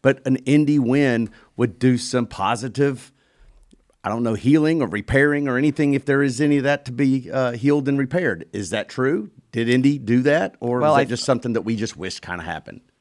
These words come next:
Speaker 2: I think more than anything, it was like, "Hey, we, you know, all this is out there, but it doesn't change anything about, about this year. Like, I'm still a hundred percent locked in on this team. The team's still a hundred percent locked in on me. We're gonna go out there and we're gonna try and,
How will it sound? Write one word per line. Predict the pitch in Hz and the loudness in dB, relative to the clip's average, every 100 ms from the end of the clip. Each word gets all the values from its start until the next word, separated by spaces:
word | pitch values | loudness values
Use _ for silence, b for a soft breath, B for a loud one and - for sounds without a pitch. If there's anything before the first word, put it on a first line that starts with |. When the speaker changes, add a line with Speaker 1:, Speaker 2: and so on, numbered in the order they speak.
| - | -10
Speaker 2:
I | 127 | -6
think | 143 135 - _ _ _ _ - | -4 -4 -6 _ _ _ _ -6
more | 127 | -2
than | 120 110 | 0 0
anything, | 113 - 113 104 | -2 -2 -2 -2
it | 87 | -4
was | 101 92 | -6 -2
like, | 87 87 | -4 -4
"Hey, | 107 107 | -2 -2
we, | 98 107 104 - _ - | 0 -4 -6 -10 _ -12
you | 101 | -8
know, | 92 82 - _ _ _ _ _ _ - - | -6 -6 -10 _ _ _ _ _ _ -16 0
all | 120 | 0
this | 123 113 | 0 -4
is | 104 | -2
out | 101 110 | 0 0
there, | 120 123 123 _ | 2 0 0 _
but | 104 98 | -6 -6
it | 101 101 - | -6 -6 -4
doesn't | 107 104 | -4 -6
change | 90 101 95 | -6 -6 -6
anything | 95 92 95 | -8 -8 -8
about, | 87 87 82 - | -6 -6 -6 -8
about | 90 78 - | -8 -10 -10
this | 85 - | -10 -8
year. | 80 78 - _ _ _ | -8 -10 -14 _ _ _
Like, | 80 80 - | -16 -14 -8
I'm | 98 101 | -6 -6
still | - 98 | -4 -4
a | |
hundred | 98 92 | -4 -8
percent | - 98 76 | -8 -8 -6
locked | 90 - | -8 -6
in | 95 90 | -8 -6
on | 85 | -8
this | 82 | -10
team. | - 104 101 98 87 b - | -8 -4 -4 -4 -8 b -18
The | |
team's | - 101 95 | -10 -10 -10
still | 92 | -10
a | |
hundred | 98 90 | -10 -10
percent | - 82 | -10 -8
locked | 90 82 | -8 -6
in | 95 | -6
on | 87 85 | -6 -6
me. | 92 95 92 b b b b | -6 -6 -8 b b b b
We're | - 104 | -4 -2
gonna | 101 | 0
go | 95 | 0
out | 92 - | -2 -2
there | 95 90 | -4 -4
and | 85 71 | -6 -8
we're | 95 | -8
gonna | 87 | -8
try | - 90 | -6 -8
and, | 87 | -8